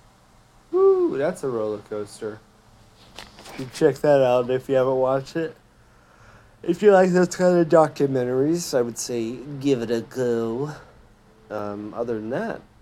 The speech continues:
yeah. Music-wise,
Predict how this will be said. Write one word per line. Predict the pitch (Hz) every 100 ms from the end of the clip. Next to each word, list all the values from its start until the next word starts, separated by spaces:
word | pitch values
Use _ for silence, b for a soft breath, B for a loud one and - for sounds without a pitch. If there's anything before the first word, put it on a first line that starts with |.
| -
yeah. | 165 180 - _ _ _ _ _ _ _ _ _ _ _ _ _ _ _ _ _ 123
Music-wise, | 143 160 - 160 170 190 196 -